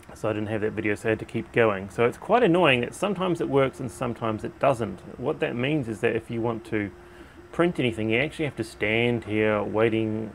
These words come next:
for ages to make sure that the auto leveling process goes through. If it fails, you have to start the print again. And that is very, very no-, annoying,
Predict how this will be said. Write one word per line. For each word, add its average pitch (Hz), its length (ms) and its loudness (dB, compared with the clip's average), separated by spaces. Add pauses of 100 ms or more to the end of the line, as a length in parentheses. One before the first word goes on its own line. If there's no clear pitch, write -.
(100)
for 107 280 -2
ages 107 380 2
to - 100 -12
make 104 220 -6
sure 104 200 -4
that 104 120 -4
the 107 80 -4
auto 107 360 -2
leveling 101 380 -4
process 101 440 -12
goes 101 340 -6
through. 120 280 0
If 113 120 -6
it - 100 -20
fails, 123 520 2
you 127 60 -8
have - 120 -14
to - 100 -12
start 117 340 -2
the - 60 -16
print 104 280 -8
again. 117 760 -2 (1500)
And 107 140 -4
that 107 100 2
is 101 120 -4
very, 107 340 0
very 101 240 -4
no-, 107 180 -4
annoying, 101 680 -4